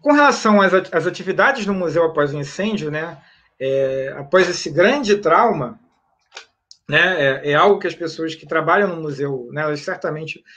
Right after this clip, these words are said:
vão carregar isso pra, pra suas vidas, assim, é, foi impressionante justamente o, o poder de resiliência da,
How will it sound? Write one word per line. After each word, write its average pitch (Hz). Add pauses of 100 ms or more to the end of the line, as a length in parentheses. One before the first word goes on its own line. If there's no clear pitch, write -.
(240)
vão 214
carregar 160
isso 147
pra, 139
pra 151
suas 143
vidas, 190
assim, 190 (480)
é, 185
foi 220
impressionante 240
justamente 240
o, 196
o 165
poder 196
de 185
resiliência 196
da, 160